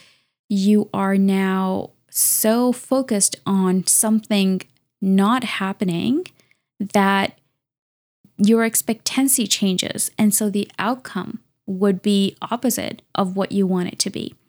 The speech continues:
It's almost like me thinking that I don't want this pendulum to stop.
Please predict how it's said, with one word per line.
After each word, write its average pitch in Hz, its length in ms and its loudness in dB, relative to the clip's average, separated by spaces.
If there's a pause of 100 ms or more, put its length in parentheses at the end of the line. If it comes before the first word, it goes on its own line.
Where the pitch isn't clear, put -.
(400)
It's 247 160 2
almost 302 380 2
like 240 400 -2
me 226 240 8
thinking 196 600 2 (380)
that 208 160 4
I 208 140 4
don't 196 340 0
want 185 200 0
this 180 120 -4
pendulum 180 480 -2
to 185 100 -4
stop. - 460 -6